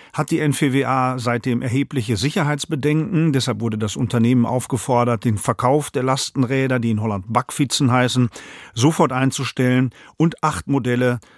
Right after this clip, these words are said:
zurückzurufen. Das gilt seit Mittwoch für die Niederlande und mittlerweile auch für den deutschen Markt. Die Kunden sollen jetzt schnellstmöglich informiert werden.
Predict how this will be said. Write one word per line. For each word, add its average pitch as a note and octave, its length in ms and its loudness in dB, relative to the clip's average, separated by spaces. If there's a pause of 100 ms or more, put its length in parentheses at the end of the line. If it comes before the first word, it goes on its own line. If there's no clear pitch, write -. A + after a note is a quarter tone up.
zurückzurufen. G#2+ 680 -4
Das G#2+ 120 -6
gilt C3+ 140 0
seit A#2 160 -2
Mittwoch C3+ 300 -2
für B2+ 160 -4
die A#2+ 80 2
Niederlande D3 480 2
und A#2+ 80 -4
mittlerweile A#2 480 -2
auch A#2 140 -6
für - 100 -6
den A2 160 0
deutschen C#3 360 0
Markt. C3+ 500 0
Die A#2 40 -6
Kunden A#2+ 340 2
sollen G#2+ 280 0
jetzt G2+ 200 -6
schnellstmöglich B2 840 -2
informiert B2 500 0
werden. C3 360 4